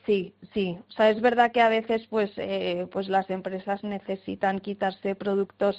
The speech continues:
en, en momentos, pues, eh, los solares a veces, pues, <laughs> i-, igual nos llegan en septiembre o en febrero, pero bueno, todo es organizarse. Las O N Gs, eh, hay muchas que se organizan y, y aquí todo lo repartimos en cajas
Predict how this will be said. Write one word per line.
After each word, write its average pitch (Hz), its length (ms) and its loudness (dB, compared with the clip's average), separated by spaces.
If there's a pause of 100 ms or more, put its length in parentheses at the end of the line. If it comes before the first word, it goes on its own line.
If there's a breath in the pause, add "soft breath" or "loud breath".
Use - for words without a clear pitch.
en, 190 260 -2 (200 loud breath)
en 208 120 -4
momentos, 190 540 0
pues, 180 260 0 (140)
eh, 190 340 -2
los 196 260 -2
solares 196 580 2
a 202 100 4
veces, 202 400 -2
pues, 208 280 0
<laughs> - 40 -4
i-, 214 300 0
igual 208 360 2
nos 208 160 -2
llegan 202 400 4 (300 loud breath)
en 196 220 0
septiembre 190 640 0 (220 loud breath)
o 208 140 4
en 196 200 2
febrero, 196 500 4
pero 185 220 2
bueno, 190 340 2 (160)
todo 202 240 6
es 202 180 2
organizarse. 202 920 -2 (400 loud breath)
Las 196 240 -2
O 190 40 2
N 190 160 0
Gs, 185 440 0
eh, 175 420 -4
hay 175 100 -2
muchas 180 380 -4
que 180 120 -8
se - 120 -4
organizan 185 680 -2 (260)
y, 170 500 0 (160 soft breath)
y - 60 2
aquí - 220 2
todo 202 160 6
lo 202 140 4
repartimos 196 760 0
en 190 140 -2
cajas 302 500 0